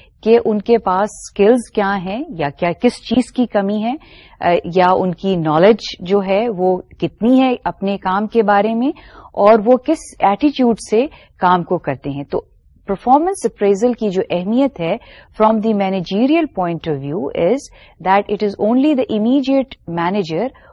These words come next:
who understands the work of people working below him۔ پرفارمنس اپریزل سے جو دوسری چیز ہمارے سامنے آتی ہے وہ یہ ہے کہ اس سے ہمیں پتہ چلتا ہے کہ جو لوگ ادارے میں کام کر رہے ہیں اور اگر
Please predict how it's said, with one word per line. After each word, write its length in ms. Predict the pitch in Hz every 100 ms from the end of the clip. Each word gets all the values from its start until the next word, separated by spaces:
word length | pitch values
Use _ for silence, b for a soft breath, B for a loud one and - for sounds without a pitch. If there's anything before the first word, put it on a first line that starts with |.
| b 220
who 240 | - 185
understands 840 | 180 196 - 202 190 247 226 -
the 100 | 156
work 560 | 151 175 240 - _ 180
of 60 | 175 -
people 540 | 175 - 254 339 277 165
working 340 | 160 240 320 185
below 340 | 147 139 131 135
him۔ 120 | 110 - _ _ _ _ _ _ _ _ _ _ _ -
پرفارمنس 560 | 208 254 262 330 359 269
اپریزل 480 | - 233 233 277 285
سے 120 | 269
جو 140 | 233 233
دوسری 420 | 180 214 - 269
چیز 300 | - 240 233 196 175
ہمارے 260 | 175 175
سامنے 420 | 170 165 151 156
آتی 260 | 151 139 151 151
ہے 120 | 190 285 b b b
وہ 140 | 185 180
یہ 180 | 226 233
ہے 160 | 214 254
کہ 140 | -
اس 220 | 208 -
سے 100 | 220
ہمیں 200 | 202 190
پتہ 240 | 180 165 190
چلتا 380 | 185 151 131 139
ہے 160 | 139 190 b b b
کہ 120 | 208
جو 180 | 180 202
لوگ 320 | 190 196 240 254
ادارے 400 | - 170 165 180
میں 140 | 185 180
کام 300 | 160 147 151
کر 220 | 156 156 175
رہے 220 | 165 147
ہیں 220 | 135 147 - B B
اور 180 | - 185 -
اگر 300 | 180 247